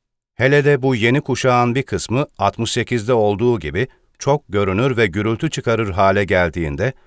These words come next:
onların siyasi eylemleri tüm kuşağa mal edilmeye çalışılır. Halbuki her kuşağın içinde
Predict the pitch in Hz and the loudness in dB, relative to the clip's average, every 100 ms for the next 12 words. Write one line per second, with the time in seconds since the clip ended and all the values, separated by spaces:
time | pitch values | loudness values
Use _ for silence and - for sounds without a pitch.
0 | _ _ - 107 117 127 147 147 117 113 | _ _ -2 0 2 2 0 0 0 2
1 | 110 - 135 - 107 98 90 78 76 123 | 2 0 -2 0 0 2 0 -2 -2 -4
2 | - _ _ - 151 147 117 - 113 101 | -6 _ _ -4 -2 -2 -6 -2 2 2
3 | 87 95 95 98 95 92 92 85 104 87 | 2 2 2 2 0 -2 -2 -2 -2 -2
4 | - 80 71 - _ _ _ _ - 107 | -4 -6 -8 -12 _ _ _ _ -2 0
5 | 90 76 - 127 - _ - 107 143 - | 0 -4 -2 -2 -2 _ -4 -2 -2 -4
6 | 113 113 101 95 85 95 - 85 78 131 | -4 0 0 0 -2 -8 -6 -4 -2 -2